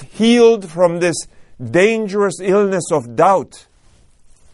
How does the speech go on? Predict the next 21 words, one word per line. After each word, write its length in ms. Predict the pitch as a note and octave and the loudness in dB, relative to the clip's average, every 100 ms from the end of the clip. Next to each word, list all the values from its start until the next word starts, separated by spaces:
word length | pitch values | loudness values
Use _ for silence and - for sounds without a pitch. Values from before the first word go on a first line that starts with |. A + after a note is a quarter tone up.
| - - _ - - | -20 -20 _ -20 -6
that 200 | C#3+ D3+ | 0 2
destroys 420 | C#3+ - F3 E3+ | 0 0 2 2
not 180 | D#3+ F3 | 0 -2
only 340 | F3 F#3+ F3+ | -2 -4 -6
human 320 | D3+ F3 E3+ F3 | -8 -10 -10 -10
relationships, 680 | E3+ F3+ E3+ E3+ D3 F3 C#3+ | -8 -8 -8 -12 -12 -12 -8
but 180 | E3+ - _ _ _ | -10 -10 _ _ _
relationships 680 | D#3 D#3+ G3 G3 D#3 F3 - | -6 -2 -2 -4 -10 -12 -12
with 220 | E3 B2+ | -14 -8
God 520 | D3 G#3+ A#3 G#3+ A#2 - _ _ _ _ _ | 0 0 2 0 -2 -8 _ _ _ _ _
and 180 | C3+ C3+ | -10 -10
the 60 | B2+ | -10
salvation 680 | D#3 C3 B2+ G3 F3 D3+ | -8 -8 -4 -4 -6 -8
of 160 | D3 B2 | -8 -8
mankind. 800 | C#3 D3 C3+ E3+ G#3 F3 A2+ A2 _ _ _ _ _ _ _ _ _ _ | -10 -10 -10 -14 -14 -14 -18 -20 _ _ _ _ _ _ _ _ _ _
He's 420 | _ D3 B2 - - - | _ -16 -16 -18 -20 -20
healed. 460 | C#3 - - - _ _ _ _ _ _ _ _ _ - _ _ _ _ _ _ _ - _ _ _ - - | -20 -20 -20 -20 _ _ _ _ _ _ _ _ _ -20 _ _ _ _ _ _ _ -20 _ _ _ -20 -2
One 260 | C#3+ F#3 | 2 2
of 120 | F#3 E3 | 2 2
the 120 | D#3+ | 0
hymns, 460 | F#3 F#3 D#3+ - | 0 -4 -6 -12